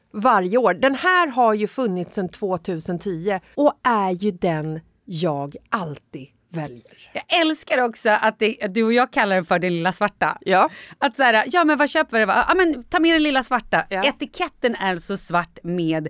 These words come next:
Speaker 2: guldtext. Casal Forte Prosecco. Det är ett vackert namn.
Speaker 1: Det är väldigt vackert namn.
Speaker 2: Och det här måste jag säga, som älskar ch-, chark, att det är ju
Speaker 1: Mm.
Speaker 2: supergott att matcha till chark eller, du vet, så här,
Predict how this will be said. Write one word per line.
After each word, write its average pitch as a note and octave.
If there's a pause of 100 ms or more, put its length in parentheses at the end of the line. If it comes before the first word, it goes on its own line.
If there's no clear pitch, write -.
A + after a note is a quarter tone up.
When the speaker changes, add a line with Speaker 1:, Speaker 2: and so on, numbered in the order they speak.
(260)
Speaker 2:
guldtext. F3+ (320)
Casal G#3+
Forte G#3 (240)
Prosecco. - (240)
Det -
är G3+
ett -
vackert B3
namn. B3
Speaker 1:
Det A#3
är B3
väldigt A#3+
vackert D#3+
namn. D#3 (240)
Speaker 2:
Och C4+
det D#4+
här F#4+
måste D#4
jag F#4+
säga, E3+
som G#3+
älskar G3+
ch-, -
chark, -
att G3+
det G3
är G#3+
ju G#3+
Speaker 1:
Mm. G#3
Speaker 2:
supergott -
att -
matcha F3+
till D3+
chark D#3
eller, D#3
du D3
vet, C#3+
så D3
här, C#3